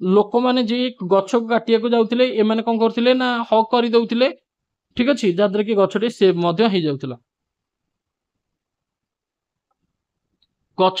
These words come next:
କାଟିବା ପାଇଁ ଲୋକମାନଙ୍କୁ ଦଉନଥିଲେ। ନିମ୍ନଲିଖିତ ମଧ୍ୟରୁ କେଉଁଠି ଚିର ସବୁଜ ଜଙ୍ଗଲ ଅଛି?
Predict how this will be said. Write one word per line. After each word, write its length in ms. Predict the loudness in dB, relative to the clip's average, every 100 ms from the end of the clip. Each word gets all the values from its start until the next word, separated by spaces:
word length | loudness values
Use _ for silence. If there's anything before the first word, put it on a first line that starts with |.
| -2
କାଟିବା 340 | -2 0 0
ପାଇଁ 140 | 0 -2
ଲୋକମାନଙ୍କୁ 460 | -2 0 -2 -2
ଦଉନଥିଲେ। 520 | 0 2 0 -4 -10 -14 _ _ _ _ _ _ _ _ _ _ _ _
ନିମ୍ନଲିଖିତ 520 | 0 2 2 2 0 0
ମଧ୍ୟରୁ 320 | -2 0 -2 -2
କେଉଁଠି 340 | -2 -2 0 -2 -4
ଚିର 220 | -2 2 2 0
ସବୁଜ 400 | -2 -4 -2 0
ଜଙ୍ଗଲ 300 | 0 0 2 2
ଅଛି? 240 | 0 -4